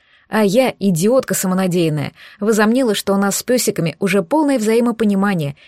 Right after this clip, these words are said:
и решила порадовать их с утра пораньше. Обоих.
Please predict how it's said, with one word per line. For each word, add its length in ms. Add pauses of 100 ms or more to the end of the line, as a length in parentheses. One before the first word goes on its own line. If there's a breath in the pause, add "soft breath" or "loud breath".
(120)
и 160
решила 320
порадовать 480
их 100
с 80
утра 240
пораньше. 600 (320)
Обоих. 680